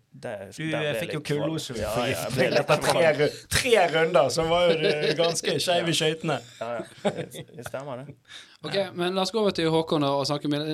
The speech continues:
Speaker 3: eh,
Speaker 2: Ja.
Speaker 3: om in-, eh, investorsiden da. Du har jo investert i en, en rekke forskjellige kampanjer i Dealflow og, og andre steder. Eh, hva er det du ser etter når du skal velge en, en investering?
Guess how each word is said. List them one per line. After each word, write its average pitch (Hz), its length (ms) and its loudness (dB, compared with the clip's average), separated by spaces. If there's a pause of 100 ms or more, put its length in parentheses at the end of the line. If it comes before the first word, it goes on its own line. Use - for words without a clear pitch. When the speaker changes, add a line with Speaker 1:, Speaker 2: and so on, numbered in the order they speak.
(100)
Speaker 3:
eh, - 40 -2
Speaker 2:
Ja. 143 120 0 (100)
Speaker 3:
om 151 160 -2
in-, 139 260 -2
eh, 135 300 -4
investorsiden 110 600 -4
da. 127 100 0 (340)
Du 165 160 -2
har 165 120 -2
jo 147 80 -2
investert 127 500 -8
i 107 100 -4
en, 101 220 -8
en 107 120 -2
rekke 113 280 -10
forskjellige 104 320 -10
kampanjer 98 540 -10
i 98 160 -10
Dealflow 98 680 -12
og, 92 280 -16
og 90 100 -14
andre 101 100 -10
steder. 104 380 -12 (880)
Eh, 123 480 -10
hva 139 140 -12
er 208 60 -6
det 185 100 -8
du 190 80 -6
ser 165 420 -4
etter - 320 -12 (260)
når 127 120 -6
du 110 460 -6
skal - 180 -10
velge 113 280 -8
en, 95 400 -12
en 110 120 -8
investering? 98 480 -10